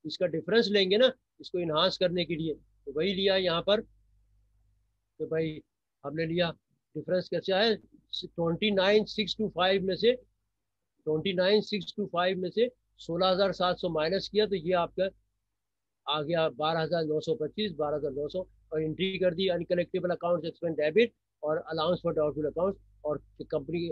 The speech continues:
balance शीट में कैसे शो करेंगे, ये देखिए, बैलेंस शीट में, अ, टोटल अकाउंट्स receivable आ रहा है तीन लाख पिछहत्तर हजार, ठीक है, पार्ट सी देखो, और ये allowance create हुआ है ट्वेंटी नाइन, ट्वेंटी नाइन थाउजेंड।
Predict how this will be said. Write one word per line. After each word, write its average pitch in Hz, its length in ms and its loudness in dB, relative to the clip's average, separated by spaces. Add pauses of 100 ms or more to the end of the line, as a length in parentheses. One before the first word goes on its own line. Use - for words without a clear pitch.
(300)
balance 156 240 -2
शीट 196 200 2
में 202 120 4
कैसे 196 240 2
शो 196 160 0
करेंगे, 202 320 4
ये - 640 -6
देखिए, 156 300 -4 (460)
बैलेंस 151 280 0
शीट 185 220 -2
में, 196 200 2
अ, - 880 -6
टोटल 165 420 2
अकाउंट्स 170 680 -2
receivable 180 440 0
आ 175 100 4
रहा 202 100 2
है 196 60 0
तीन 185 200 -2
लाख 185 140 2
पिछहत्तर 175 440 2
हजार, 165 240 4 (380)
ठीक 220 100 0
है, 262 100 2 (300)
पार्ट 175 240 4
सी 240 200 2
देखो, 170 340 4 (260)
और 147 160 -6 (100)
ये 233 220 8 (340)
allowance 180 460 4
create 185 520 0
हुआ 156 180 0
है - 60 -8 (400)
ट्वेंटी 165 240 2
नाइन, 175 360 2 (300)
ट्वेंटी 156 460 0
नाइन 190 380 4
थाउजेंड। 185 340 4